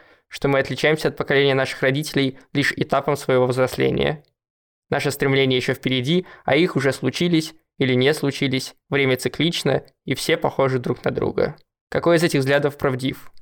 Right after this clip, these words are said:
А какой больше характеризует людей двадцать первого века? Какой взгляд у меня самого? Я уже рассказывал, что в детстве часто сидел по вечерам с родителями и их друзьями, слушал взрослые разговоры. И последнее время я все больше стал узнавать языковые формулы, образ мыслей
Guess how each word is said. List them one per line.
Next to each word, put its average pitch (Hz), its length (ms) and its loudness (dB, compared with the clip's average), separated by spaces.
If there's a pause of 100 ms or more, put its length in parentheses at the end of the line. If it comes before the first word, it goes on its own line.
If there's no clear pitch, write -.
(280)
А - 80 0
какой 139 280 2
больше 143 300 2
характеризует 139 640 0
людей 135 280 2
двадцать 127 300 0
первого 127 260 6
века? - 480 2 (360)
Какой 139 220 0
взгляд 139 280 0
у 139 40 2
меня 131 180 2
самого? 131 520 2 (720)
Я 143 140 4
уже 143 120 2
рассказывал, 151 460 2
что 147 160 -2
в 135 80 0
детстве 165 340 -2
часто 151 300 0
сидел 147 440 2 (160)
по 139 80 0
вечерам 135 360 2
с - 120 -8
родителями 135 520 0
и 135 60 2
их 135 80 0
друзьями, 135 720 0
слушал 151 360 2
взрослые 135 400 0
разговоры. 127 640 0 (320)
И - 80 -6
последнее 147 420 2
время 165 260 4
я 151 120 4
все 135 180 -2
больше 151 320 2
стал 151 220 2
узнавать 135 480 2
языковые 139 400 2
формулы, 143 500 4
образ 135 320 2
мыслей 147 460 0